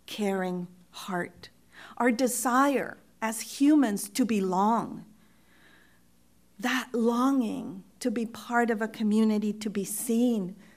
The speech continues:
to be heard, to be held.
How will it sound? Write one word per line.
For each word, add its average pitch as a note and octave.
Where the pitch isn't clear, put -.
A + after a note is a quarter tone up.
to B3
be G#3
heard, G#3
to A#3
be G3
held. G3